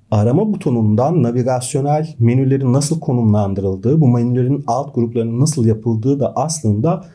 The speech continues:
kullanıcıları sitede tutmak için oldukça önemli. Sitedeki navigasyon zorlaşınca tabii ki aynı zamanda ürünlerle ilgili ya da hizmetlerle ilgili detayların bulunması da zorlaşıyor. Sizin aslında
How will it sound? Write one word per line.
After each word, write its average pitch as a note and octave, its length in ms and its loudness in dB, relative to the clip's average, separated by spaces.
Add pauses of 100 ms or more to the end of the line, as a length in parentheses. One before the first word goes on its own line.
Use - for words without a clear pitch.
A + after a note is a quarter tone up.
(160)
kullanıcıları B2+ 560 0
sitede A2+ 300 -2
tutmak - 300 -6
için F#3 140 -4
oldukça A#2+ 380 -2
önemli. F#2+ 360 -4 (380)
Sitedeki G#3+ 420 0
navigasyon E3+ 540 0
zorlaşınca E3+ 560 0
tabii A2 340 0
ki D#3 340 -2
aynı E3 200 0
zamanda C#3 480 0
ürünlerle D3 540 2
ilgili G#2+ 360 -2
ya A2+ 120 2
da A#2 60 0
hizmetlerle C3 760 0
ilgili A#2 460 0 (240)
detayların C#3+ 580 0
bulunması C#3+ 400 0
da C3+ 100 0
zorlaşıyor. G2 760 -4 (320)
Sizin F3 460 0
aslında C#3 760 -2